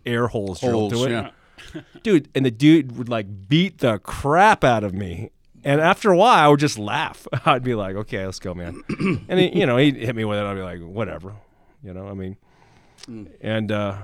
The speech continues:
Speaker 1: so it was weird how they used pain, but they just wouldn't explain to you what the whole point was, you know. Uh, it was strange, but
Speaker 2: Mm.
Speaker 1: that w-, that was life back in the seventies and eighties, right?
Speaker 2: How, so, <laughs> so,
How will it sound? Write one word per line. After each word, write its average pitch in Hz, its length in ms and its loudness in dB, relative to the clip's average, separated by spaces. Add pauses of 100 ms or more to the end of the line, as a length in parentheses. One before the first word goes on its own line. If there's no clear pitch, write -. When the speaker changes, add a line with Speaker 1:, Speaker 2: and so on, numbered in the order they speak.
(520)
Speaker 1:
so 160 260 2
it 180 200 2
was 151 160 4
weird 151 300 6
how 127 100 2
they 120 80 0
used 123 280 0
pain, 123 640 -2 (800)
but 127 160 -2
they 131 80 4
just 135 120 0
wouldn't 139 140 2
explain 127 320 0
to 117 60 -6
you 120 80 2
what 110 120 -2
the 95 80 -6
whole 98 100 -8
point 87 320 -10
was, 73 260 -16
you 92 60 -10
know. 90 200 -10
Uh, 90 220 -16 (540)
it 156 80 -4
was 156 140 2
strange, 85 500 -10
but 113 160 -6
Speaker 2:
Mm. 110 80 -20 (260)
Speaker 1:
that 113 80 -2
w-, 110 220 -4
that 113 80 -6
was 104 160 -6
life 95 220 -10
back 87 220 -10
in 85 80 -12
the 80 140 -14 (840)
seventies 85 480 -10
and 80 100 -10
eighties, 78 300 -12
right? 82 80 -6 (180)
Speaker 2:
How, 180 60 -2
so, 202 540 2
<laughs> - 440 -2
so, 170 240 2